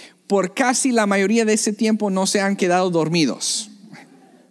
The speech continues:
Uno que otro, ya sé que se han perdido unos de esos minutos, pero en su mayoría me han escuchado, no solamente con oídos abiertos, pero con corazones abiertos. Siete mil quinientos minutos,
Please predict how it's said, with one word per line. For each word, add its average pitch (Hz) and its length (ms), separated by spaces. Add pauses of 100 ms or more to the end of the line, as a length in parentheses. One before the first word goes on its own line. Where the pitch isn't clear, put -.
(440)
Uno 214 260
que 233 140
otro, 269 340
ya 208 200
sé 214 220
que 214 100
se 208 100
han 214 140
perdido 262 400
unos 233 220
de 214 80
esos 196 180
minutos, 156 480
pero 208 240
en 233 80
su 285 160
mayoría 277 1040 (1000)
me 175 100
han 180 80
escuchado, 185 580
no 208 120
solamente 240 500
con 196 220
oídos 208 360
abiertos, 156 560
pero 143 240
con 143 220
corazones 143 720
abiertos. 117 920 (1300)
Siete 175 320
mil 214 280
quinientos 202 640
minutos, 160 720